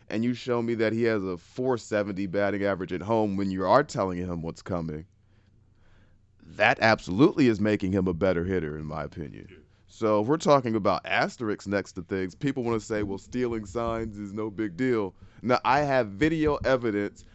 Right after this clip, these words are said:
Speaker 1: a relay system, and guys in the tunnel who aren't supposed to be there beating on,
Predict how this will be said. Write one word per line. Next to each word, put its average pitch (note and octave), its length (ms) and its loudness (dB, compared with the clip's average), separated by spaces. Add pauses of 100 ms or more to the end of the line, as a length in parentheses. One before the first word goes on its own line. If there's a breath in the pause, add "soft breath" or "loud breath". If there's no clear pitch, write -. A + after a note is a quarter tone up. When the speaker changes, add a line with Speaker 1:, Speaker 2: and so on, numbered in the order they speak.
(100)
Speaker 1:
a G2+ 140 0
relay C#3+ 520 4
system, G2 640 -6 (280 loud breath)
and A2 200 -4
guys D3 380 6
in C#3 100 -4
the C3 80 -4
tunnel A2+ 540 -2 (120)
who B2+ 180 -2
aren't C#3+ 160 2
supposed B2+ 260 -4
to A#2+ 60 -6
be C3+ 220 -2
there A#2 220 2
beating C3 400 -2
on, A#2 240 -2